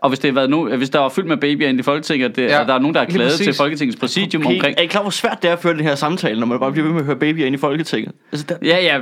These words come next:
Speaker 1: det er, altså,
Speaker 3: Altså,
Speaker 1: ingen er
Speaker 3: jeg
Speaker 1: så
Speaker 3: tror
Speaker 1: punch i bunden.
Speaker 3: Nej.
Speaker 1: Ingen er så punch. Det er der
Speaker 2: Nej.
Speaker 1: bare babyer
Speaker 3: Vi,
Speaker 1: i
Speaker 3: vi er nødt
Speaker 1: Folketinget.
Speaker 3: til
Speaker 1: Babyer i Folketinget.
Speaker 2: Ja, ja, altså, ja, vi er alle sammen enige om, at den er oplagt, men ingen af os laver den nu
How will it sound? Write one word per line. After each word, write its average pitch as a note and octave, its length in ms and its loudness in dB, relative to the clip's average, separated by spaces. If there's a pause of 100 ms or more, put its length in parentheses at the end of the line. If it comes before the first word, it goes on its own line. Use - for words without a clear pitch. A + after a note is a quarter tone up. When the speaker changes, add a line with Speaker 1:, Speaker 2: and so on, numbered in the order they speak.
Speaker 1:
det D3+ 160 2
er, C#3 60 4
altså, D3+ 300 2
Speaker 3:
Altså, D#3+ 240 2
Speaker 1:
ingen G3 140 4
er A3 40 6
Speaker 3:
jeg G3+ 80 4
Speaker 1:
så G3+ 80 2
Speaker 3:
tror F#3+ 60 -4 (100)
Speaker 1:
punch F3 140 -2
i - 20 -4
bunden. D#3 260 -2
Speaker 3:
Nej. G#3 200 2
Speaker 1:
Ingen G#3 260 4
er D#3+ 60 4
så D3 80 -6
punch. D3 280 -2
Det C#3+ 80 -4
er E3 60 2
der D#3+ 140 2
Speaker 2:
Nej. D3 140 4
Speaker 1:
bare C3+ 160 0
babyer G3 80 4
Speaker 3:
Vi, G3 60 4
Speaker 1:
i G3+ 40 2
Speaker 3:
vi G#3 60 4
er F3+ 60 2
nødt F#3+ 40 2 (120)
Speaker 1:
Folketinget. B3+ 340 0
Speaker 3:
til E3+ 100 2
Speaker 1:
Babyer D#3+ 140 -2
i C3 40 -2
Folketinget. C#3+ 360 -2
Speaker 2:
Ja, D3 160 4
ja, B2+ 140 2
altså, A#2+ 220 -2 (200)
ja, C3+ 180 2
vi C3+ 160 2
er C3+ 60 4
alle D#3 140 0
sammen E3 200 2
enige D#3+ 240 4
om, D3 80 2
at D3 120 2
den C#3 120 0
er B2+ 40 4
oplagt, C3+ 420 0
men C3+ 140 0
ingen D3+ 200 2
af C3+ 80 4
os C3+ 140 -2
laver C3 260 4
den B2+ 120 -2
nu A2+ 180 -2